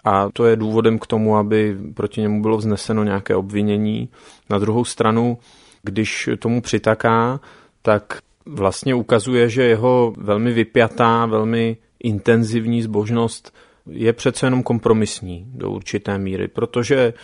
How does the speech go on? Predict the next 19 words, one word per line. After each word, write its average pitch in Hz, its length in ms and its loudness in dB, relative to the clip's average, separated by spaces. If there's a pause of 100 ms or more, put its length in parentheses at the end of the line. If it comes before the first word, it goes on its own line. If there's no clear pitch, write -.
(380)
mu 123 80 -4
zkrátka 120 640 0
některé 120 520 0
věci, 107 460 0
některé 110 380 -4
kompromisy 110 640 -2
nevadí 104 400 0
a 98 40 2
on 98 120 -2
je 98 80 -4
přijímá. 87 600 -12 (640)
Musíme 113 280 -2
vzít 113 240 -4
v - 60 -12
úvahu, 113 380 -2
že 113 460 2
to 117 120 -2
odvádění 110 580 2
daně 113 440 0